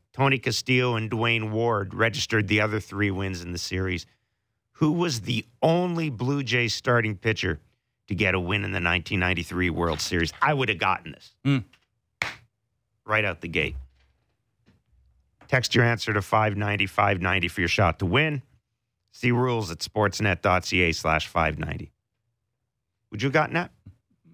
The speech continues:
Speaker 2: I'd had to think about it.
Speaker 1: You probably get it the more you think about it.
Speaker 2: Mm-hmm.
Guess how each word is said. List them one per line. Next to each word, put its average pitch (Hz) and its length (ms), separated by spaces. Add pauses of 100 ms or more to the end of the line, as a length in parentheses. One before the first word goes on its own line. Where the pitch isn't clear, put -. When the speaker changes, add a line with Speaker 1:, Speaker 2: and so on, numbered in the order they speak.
(160)
Speaker 2:
I'd 151 200
had 135 120
to 113 60
think 120 200
about 101 220
it. 101 60 (4000)
Speaker 1:
You 110 100
probably 107 280
get 92 160
it 90 100
the - 80
more 90 160
you 87 60
think 87 220
about 82 240
it. 98 60
Speaker 2:
Mm-hmm. 120 240